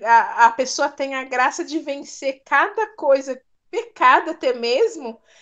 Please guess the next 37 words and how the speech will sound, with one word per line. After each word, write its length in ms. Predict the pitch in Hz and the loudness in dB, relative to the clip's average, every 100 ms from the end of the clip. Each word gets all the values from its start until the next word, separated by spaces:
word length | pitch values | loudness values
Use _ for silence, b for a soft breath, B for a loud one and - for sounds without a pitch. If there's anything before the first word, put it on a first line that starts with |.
| b b - | b b -12
e 500 | 277 294 294 285 285 | -8 -4 -4 -6 -6
que 100 | - | 2
a 100 | 294 | 2
gente, 300 | 320 339 - | 2 -4 0
às 140 | 302 311 | 0 0
vezes, 140 | 311 | -4
tem 180 | - 302 | -6 -10
tanta 280 | 330 427 466 | -4 0 0
dificuldade, 720 | - 349 330 269 269 285 294 | -2 -8 -6 2 6 6 4
a 40 | |
pessoa 380 | 294 330 - 302 | -4 -6 -4 -4
passa 320 | 302 294 285 | 0 -2 -2
por 200 | 285 285 | -14 -8
aquilo. 500 | 262 247 - 294 330 _ _ _ _ - | -10 -10 -16 -14 -14 _ _ _ _ -4
Eu 140 | 269 | -2
me 120 | 285 | -2
deparo 520 | 277 269 269 294 262 269 | -2 -2 0 0 0 -4
também, 500 | 262 254 254 254 247 | -8 -6 -6 -6 -6
né, 160 | 254 | -8
que 120 | 254 | -10
eu 40 | 262 | -12
con-, 280 | 233 214 220 | -8 -8 -8
conheço 440 | 226 226 233 247 | -8 -8 -10 -12
muitas 600 | 233 226 240 311 262 233 | -10 -8 -8 -10 -12 -12
mulheres, 640 | 220 220 247 269 196 _ _ _ _ - | -10 -6 -4 -4 -8 _ _ _ _ -12
eu 60 | |
me 80 | 247 | -10
deparo 560 | 240 240 254 240 240 240 | -8 -6 -2 0 -2 -6
muito 680 | 240 240 247 262 269 269 | -14 -12 -8 -8 -8 -14
com 160 | 262 226 | -12 -8
isso 340 | 220 220 - | -8 -10 -14
também. 360 | - 220 208 208 | -14 -10 -10 -10
A 100 | 233 | -10
graça 440 | 240 247 254 269 294 | -8 -2 -2 -4 -12
comum, 600 | - 277 247 233 254 269 | -10 -10 -10 -10 -8 -10
até 220 | 262 233 | -10 -12
mesmo, 600 | 226 226 240 294 226 214 | -10 -8 -6 -8 -16 -20